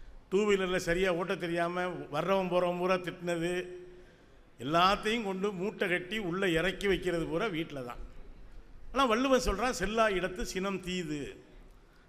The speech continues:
ரௌத்திரம் பழகுங்கிறான்." எங்க, யார்கிட்ட, எப்படி, எதுக்காக கோவப்படணும், அதுக்கு கூட நீட் பயிற்சி மையம் மாதிரி ஒரு பயிற்சி மையம் வைக்கணும் அப்படிங்கிறான். எப்ப கோவப்படணும், யார்கிட்ட கோவப்படணும், எதுக்காக கோவப்படணும்?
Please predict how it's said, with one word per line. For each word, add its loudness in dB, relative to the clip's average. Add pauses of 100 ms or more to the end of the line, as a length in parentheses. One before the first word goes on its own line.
ரௌத்திரம் 4
பழகுங்கிறான்." 2 (1120)
எங்க, 2
யார்கிட்ட, 0
எப்படி, -2 (100)
எதுக்காக -2 (120)
கோவப்படணும், 0 (1200)
அதுக்கு 2
கூட 2
நீட் 0
பயிற்சி 0
மையம் 0
மாதிரி -2 (120)
ஒரு -2
பயிற்சி 6
மையம் 2
வைக்கணும் -2
அப்படிங்கிறான். -10 (840)
எப்ப 2
கோவப்படணும், 0
யார்கிட்ட 0
கோவப்படணும், -2
எதுக்காக 4
கோவப்படணும்? -4